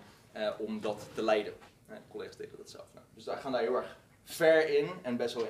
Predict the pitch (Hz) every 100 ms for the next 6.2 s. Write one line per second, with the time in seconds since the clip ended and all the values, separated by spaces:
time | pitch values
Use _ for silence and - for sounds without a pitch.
0 | - - - 147 143 139 135 127 123 117
1 | 117 120 120 117 - - 123 120 120 113
2 | 123 151 - - - _ - 113 110 110
3 | 110 110 107 107 107 123 131 135 165 165
4 | 240 - - - 113 107 107 107 67 87
5 | 110 110 117 - - - 113 113 135 208
6 | -